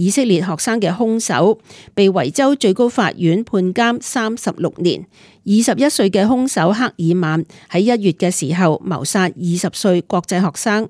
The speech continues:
馬薩爾偉。死者嘅父親塞爾德從以色列到本地出席裁判，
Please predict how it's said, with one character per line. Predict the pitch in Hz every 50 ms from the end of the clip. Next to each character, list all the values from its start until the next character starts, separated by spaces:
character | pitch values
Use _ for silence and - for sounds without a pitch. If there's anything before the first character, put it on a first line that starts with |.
| - -
馬 | 175 151 135 143 170
薩 | - - 151
爾 | 156 - - _
偉。 | 170 156 156 156 170 160 147 147 165 185 - - _ _ - - - - - _
死 | - - 214 226
者 | - 185 202
嘅 | 202 214 196
父 | - - 180 170
親 | 165 - 254 233 233 233 233 - - - - - _ _
塞 | - - - 202
爾 | 185 190 185 175 170 175
德 | - 233 226 - -
從 | - 208 127 113 - - -
以 | 156 180 160 180
色 | 196 - 277 -
列 | - 202 175
到 | - - 202 185
本 | 175 - - 156 156 170 196 220
地 | 233 185 156 156
出 | - - 254 220
席 | - 202 - - _
裁 | - - 160 107 82 - -
判， | - 202 185 190 190 175